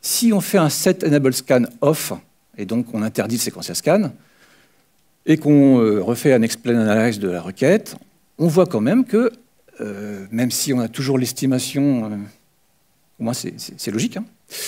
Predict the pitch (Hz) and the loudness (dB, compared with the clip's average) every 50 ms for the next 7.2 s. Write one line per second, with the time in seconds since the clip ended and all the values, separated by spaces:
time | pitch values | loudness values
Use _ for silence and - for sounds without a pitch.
0 | - - - - - - _ _ _ _ _ _ - - 151 143 135 160 165 165 | -12 -12 -14 -18 -20 -20 _ _ _ _ _ _ 0 2 4 4 6 4 4 4
1 | 151 131 147 180 226 247 - - 139 147 151 151 - 147 135 - - 214 208 156 | 4 4 4 6 4 4 2 0 -2 -2 -2 0 2 2 2 2 2 0 2 4
2 | 160 175 - - - - 120 135 147 117 - - - - - _ _ _ _ _ | 4 4 2 2 -2 -2 0 0 2 0 0 -4 -8 -12 -14 _ _ _ _ _
3 | - - 110 120 131 135 - - 113 104 107 104 - - - 156 151 139 135 120 | -6 -2 0 0 0 0 -2 -2 0 0 0 0 -4 -2 0 2 2 2 2 0
4 | 107 - - - 143 151 - 120 110 - - - - 107 101 95 - 113 104 107 | -2 -6 -6 -6 -4 -4 -2 -4 -4 -4 -6 -6 -6 -6 -8 -6 -6 -6 -6 -2
5 | - 123 117 123 120 123 117 98 101 107 117 123 139 113 110 104 104 110 101 98 | 0 2 2 2 0 0 -2 -2 -2 0 0 2 4 4 4 4 4 2 0 -4
6 | 95 - - 87 - 92 98 104 104 104 107 92 - - 90 87 - - 92 104 | -6 -8 -8 -8 -6 -4 -4 -2 0 0 -2 -2 -4 -8 -10 -8 -8 -8 -8 -8
7 | 107 - 85 | -10 -12 -16